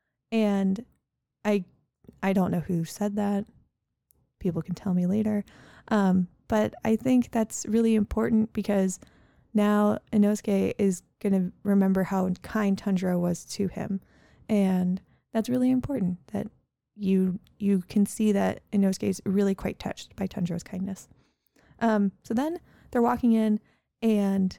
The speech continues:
there's spider webs everywhere. I gotta be honest, spiders are just creepy.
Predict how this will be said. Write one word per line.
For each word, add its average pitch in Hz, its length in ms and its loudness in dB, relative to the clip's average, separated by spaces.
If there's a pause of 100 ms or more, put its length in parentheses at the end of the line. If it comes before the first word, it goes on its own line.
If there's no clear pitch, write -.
(260)
there's 208 220 -2
spider 190 340 -2
webs 233 240 0
everywhere. 254 500 -2 (120)
I 247 80 0
gotta 330 160 2
be 262 100 2
honest, 196 380 -2
spiders 339 500 0
are 311 100 2
just 226 220 -2
creepy. 175 540 -6